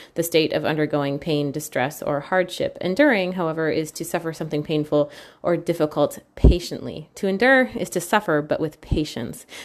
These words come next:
To endure is to know that you will, at some point, exit the suffering. To endure is to become strong. To suffer is simply to remain in a painful state,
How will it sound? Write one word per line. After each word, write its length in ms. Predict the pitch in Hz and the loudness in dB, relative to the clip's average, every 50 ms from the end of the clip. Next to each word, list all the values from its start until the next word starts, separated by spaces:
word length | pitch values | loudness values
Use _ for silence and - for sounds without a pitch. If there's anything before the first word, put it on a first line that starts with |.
| - - | -16 -12
To 140 | - - 190 | -2 0 2
endure 440 | 180 180 180 185 220 214 220 214 208 | 2 2 2 2 4 4 4 4 4
is 180 | - 185 180 - | 2 0 -2 -2
to 100 | - 180 | -2 -2
know 160 | 180 175 170 | 0 0 0
that 180 | 165 160 - | 0 0 0
you 80 | 175 170 | -2 0
will, 240 | 208 220 214 208 202 | 2 4 4 4 4
at 180 | - 165 - - | 4 2 0 0
some 180 | - 196 190 | -2 -4 -4
point, 360 | 180 - 165 160 151 151 151 - - - | -4 -2 -2 -2 0 -2 -4 -4 0 0
exit 420 | 196 196 - - 190 165 - - | 0 2 2 0 0 2 2 2
the 140 | - 156 - | -2 -4 -2
suffering. 600 | - 175 165 - 151 135 - - - - 147 156 | -2 -4 -4 -4 -6 -6 -6 -6 -8 -8 -8 -10
To 160 | - - 190 | -4 -2 0
endure 340 | 185 180 180 196 196 196 196 | 0 2 2 4 4 6 6
is 320 | 185 170 170 165 170 - - - | 6 4 4 2 -2 -8 -10 -10
to 80 | 190 | -8
become 400 | 165 160 156 - 151 147 147 151 | -6 -6 -6 -4 -4 -4 -4 -4
strong. 520 | 147 - - - 127 80 71 - - 165 156 | -6 -6 -6 -6 -4 -4 -6 -8 -10 -12 -10
To 120 | - 190 170 | -8 -4 0
suffer 340 | - 185 180 - 175 170 - | 0 0 0 0 -2 -2 -2
is 140 | - 151 - | -2 -4 -4
simply 300 | - 165 151 - 156 151 | -4 -4 0 0 0 0
to 180 | 151 - - | 0 -2 -2
remain 380 | 151 147 147 151 143 143 147 147 | 0 2 2 2 2 0 0 0
in 140 | 139 139 139 | 0 -2 -4
a 40 | |
painful 400 | 139 - - 170 175 170 - 160 | -6 -4 -2 -2 -2 -2 -2 -4
state, 400 | 151 - - 160 156 135 - - | -6 -4 -2 0 0 0 -2 -4